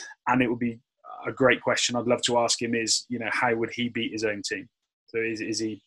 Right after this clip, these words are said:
is he setting his D up in the way that would stop his own attack, or is that just all about everybody else? You know, what, what's the balance then of, of principles or process and, and what that looks like in their environment? So, uh, yeah, a couple of weeks' time, we'll, uh, we'll hopefully get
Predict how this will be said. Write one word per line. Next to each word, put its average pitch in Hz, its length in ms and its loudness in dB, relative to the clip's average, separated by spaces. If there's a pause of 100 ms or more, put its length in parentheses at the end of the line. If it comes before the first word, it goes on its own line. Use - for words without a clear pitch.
(680)
is 117 80 -4
he 143 80 0
setting 131 260 6
his 117 140 2
D 131 160 6
up 120 180 4
in 120 80 2
the 117 80 0
way 117 220 4
that 117 180 -2
would 123 80 2
stop - 260 2
his 123 200 2
own 120 140 4
attack, 135 420 4
or 113 60 6
is 110 80 0
that - 180 -2
just 117 180 0
all 120 220 4
about 110 240 2
everybody 113 400 -2
else? 110 200 2
You 113 60 -2
know, 107 140 -4
what, 113 260 0
what's 120 260 2
the 117 80 0
balance 113 380 2
then 113 180 2
of, 110 140 -2 (520)
of 120 180 0
principles 120 560 2
or 113 140 4
process 117 640 2
and, 110 200 -2 (120)
and 113 160 -6
what 113 200 0
that - 160 -2
looks 113 240 -2
like 110 200 -6
in 107 100 -6
their 107 220 -2
environment? 101 460 -6
So, - 180 -4
uh, 107 640 -6
yeah, 120 200 2
a 120 60 2
couple 127 260 2
of 127 60 2
weeks' 113 180 0
time, 113 240 -2
we'll, 113 220 2
uh, 110 140 -2
we'll 110 120 2
hopefully 107 240 -2
get 107 80 -4